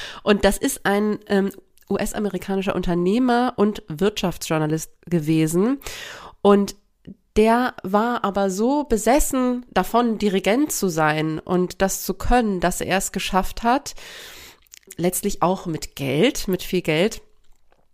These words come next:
sich diesen Traum zu erfüllen. Und auch mit ganz viel Fleiß, muss man auch dazu sagen. Also das ist, ich will das gar nicht, ähm, irgendwie despektierlich sagen. Der hat sich total reingefräst in das Thema Maler. Ich glaube, vor allem in das Thema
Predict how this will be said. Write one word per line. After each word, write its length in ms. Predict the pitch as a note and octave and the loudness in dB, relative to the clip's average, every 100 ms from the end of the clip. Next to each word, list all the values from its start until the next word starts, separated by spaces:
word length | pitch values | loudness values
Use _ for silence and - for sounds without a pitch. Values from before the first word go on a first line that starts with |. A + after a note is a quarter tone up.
| _ - - | _ -16 -2
sich 220 | G3 A3+ | 2 2
diesen 240 | G#3+ G3 G3 | 0 -2 0
Traum 280 | F#3+ G#3+ | 4 4
zu 140 | A3+ - | 2 -2
erfüllen. 340 | E3 - E3 | 0 2 4
Und 160 | B3 A#3 | 6 4
auch 120 | A3+ | 4
mit 160 | A3 A3 | 2 4
ganz 200 | A3+ A3+ | 2 2
viel 100 | G#3 | 0
Fleiß, 340 | G#3+ A3 F3+ | 4 6 4
muss 120 | E3+ | 0
man 120 | F3 | -2
auch 80 | - | -2
dazu 260 | E3 - E3 | -4 -4 -2
sagen. 260 | D#3 D3+ | 0 0
Also 140 | D#3+ E3 | 0 -2
das 140 | E3+ | -4
ist, 180 | F#3 - | -6 -8
ich 100 | G3 | -2
will 80 | G3 | 2
das 160 | F#3 | 2
gar 200 | - F3+ | 2 2
nicht, 260 | F#3+ F#3 - | 2 0 -4
ähm, 180 | F#3 F3 | -4 -4
irgendwie 200 | F3+ F3 | -4 -6
despektierlich 680 | F3 - - - B3+ B3+ B3 - | -8 -10 -12 -8 -4 -4 -6 -6
sagen. 400 | G3+ G3 A3 A3 - - - - - | -2 0 0 -4 -10 -14 -14 -8 -2
Der 80 | |
hat 100 | G3 | 0
sich 80 | G#3 | 0
total 340 | - - A#3 A#3+ | -4 0 4 6
reingefräst 840 | F3+ A#3 B3+ A#3 - G3 A#3 - | 6 6 4 0 0 0 0 2
in 60 | G#3 | 0
das 120 | F#3+ | 2
Thema 320 | G#3+ G#3 F#3 | 2 2 4
Maler. 380 | F3+ G#3 C4+ A3 | 4 4 2 0
Ich 80 | - | -2
glaube, 180 | G3 | -4
vor 140 | G3 - | -2 -2
allem 100 | G#3 | 0
in 80 | G3+ | 0
das 140 | G3 | 0
Thema 320 | G#3+ G3+ F#3 | 0 2 0